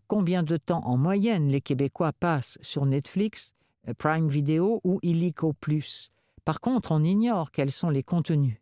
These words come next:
qu'ils ont regardés. Si l'industrie veut ça, on va le faire. Mais pour développer cet outil-là, il faut du développement. Et pour faire du développement, il faut que ces plateformes-là travaillent avec nous,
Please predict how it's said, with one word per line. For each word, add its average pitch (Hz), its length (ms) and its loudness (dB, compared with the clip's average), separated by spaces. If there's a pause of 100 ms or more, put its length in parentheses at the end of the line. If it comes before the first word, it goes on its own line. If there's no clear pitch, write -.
qu'ils 139 280 -2
ont 131 100 0
regardés. 127 600 -4 (640)
Si - 260 -2
l'industrie 202 600 0
veut 190 180 0
ça, 254 340 -4 (220)
on 143 140 0
va 202 100 2
le 226 80 -2
faire. - 500 -6 (200)
Mais 139 120 0
pour 135 200 -2
développer 151 400 0
cet - 260 -4
outil-là, 139 440 -2 (220)
il 156 200 0
faut 175 160 0
du 139 120 0
développement. 143 640 -2 (380)
Et 170 240 0
pour 208 220 -4
faire 202 200 0
du 196 120 2
développement, 196 640 0
il 214 200 0
faut 226 200 -2
que 214 140 -2
ces 190 160 -2
plateformes-là 208 840 -2 (120)
travaillent 143 400 0
avec 127 280 -2
nous, 131 160 0